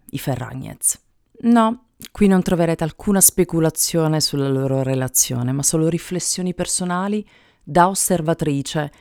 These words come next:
e da persona che vive e lavora sul web da tanto tempo.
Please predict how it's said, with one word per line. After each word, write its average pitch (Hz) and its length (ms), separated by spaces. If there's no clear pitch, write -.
e 143 120
da 156 100
persona 156 420
che 151 140
vive 156 420
e 175 60
lavora 135 560
sul 135 220
web 123 420
da 131 100
tanto 123 340
tempo. 117 500